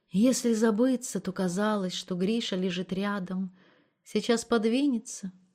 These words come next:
протянет руку. А на заводе Катя уже не увидела больше канцелярских шкафов, парт и табуреток.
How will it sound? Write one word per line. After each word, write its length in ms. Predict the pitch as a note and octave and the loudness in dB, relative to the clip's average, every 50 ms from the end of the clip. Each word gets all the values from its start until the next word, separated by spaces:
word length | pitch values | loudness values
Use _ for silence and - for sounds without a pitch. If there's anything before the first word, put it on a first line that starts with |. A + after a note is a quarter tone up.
| _ _ _ _ | _ _ _ _
протянет 640 | _ - F3+ F3 E3+ E3+ - F3 E3+ E3+ E3+ E3 - | _ -2 -2 -2 0 0 -2 -2 0 0 -2 -2 -4
руку. 540 | F3 F3+ G3+ G#3+ G#3+ _ - - F3+ F3+ F3+ - - _ _ _ _ _ _ _ _ _ _ _ _ _ _ _ _ _ _ _ _ _ _ _ _ _ _ _ _ _ _ _ _ _ | -4 -4 -4 -4 -8 _ -10 -10 -10 -10 -10 -14 -20 _ _ _ _ _ _ _ _ _ _ _ _ _ _ _ _ _ _ _ _ _ _ _ _ _ _ _ _ _ _ _ _ _
А 100 | - G3+ | 0 4
на 140 | G#3 B3 C4 | 6 6 8
заводе 420 | C4 D4 D#4 D4+ F#4+ F#4+ D4+ D#4+ D4+ | 10 10 10 10 10 8 8 6 6
Катя 380 | D4+ D4+ D#4 D#4 D#4 - C#4 | 6 8 8 8 8 6 6
уже 260 | C#4 C4+ A#3+ A3+ C#4 | 6 6 6 6 4
не 140 | C#4 C4+ C4+ | 6 6 4
увидела 640 | C4+ C4 B3 A3 A#3+ B3 B3 A#3 G3 A3 A3+ A3 G#3+ | 4 4 4 4 4 4 4 4 4 4 6 6 6
больше 540 | G#3 F#3+ G3+ G#3+ G#3+ G3 G#3 F#3 - - F3+ | 6 4 4 6 6 6 4 2 0 -2 -2
канцелярских 840 | E3+ - F3+ F#3 F#3 - F#3+ G3+ G3 F#3+ F#3 F#3 - - - F3 - | 0 0 0 0 0 2 2 4 4 4 4 2 -2 -4 -6 -6 -6
шкафов, 760 | - - - - E3+ E3 E3+ - C4+ D#4 D#4+ D#4 D4 - - - _ | -6 -4 0 2 2 2 2 2 4 6 6 4 2 0 -6 -4 _
парт 340 | G3+ A3+ B3 B3 A#3+ A#3+ A3+ | 4 4 4 4 2 -2 -2
и 40 | |
табуреток. 800 | A3 A3 G#3+ F#3+ G#3 G#3 G3 F#3+ F#3+ F3 E3+ F3 E3+ E3+ E3+ - | -2 -2 -2 0 2 2 4 4 2 2 0 0 -4 -8 -8 -10